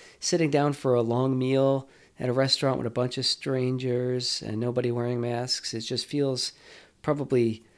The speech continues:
a little too scary for some people at the moment because there is so much fear put out there by the media over this virus.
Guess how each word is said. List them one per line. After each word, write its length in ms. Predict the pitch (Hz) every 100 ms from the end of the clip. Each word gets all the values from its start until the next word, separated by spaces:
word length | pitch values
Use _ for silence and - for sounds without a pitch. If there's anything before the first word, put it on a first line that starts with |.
| _ _ -
a 80 | 131
little 220 | 143 143
too 200 | - 147
scary 540 | 135 - 139 127 156
for 120 | 165 160
some 240 | - 165
people 340 | 165 165 156
at 80 | 156
the 80 | 156
moment 540 | 151 156 170 190 -
because 520 | - 123 - 123 120 -
there 220 | 123 117
is 140 | 113
so 220 | - 131
much 300 | 131 135 -
fear 480 | - - 127 131 160
put 200 | - 147
out 220 | 139 135
there 160 | 143 139
by 160 | 139 131
the 80 |
media 420 | 123 123 131 147 151
over 240 | 147 135
this 220 | 131 123
virus. 560 | - 120 131 160 -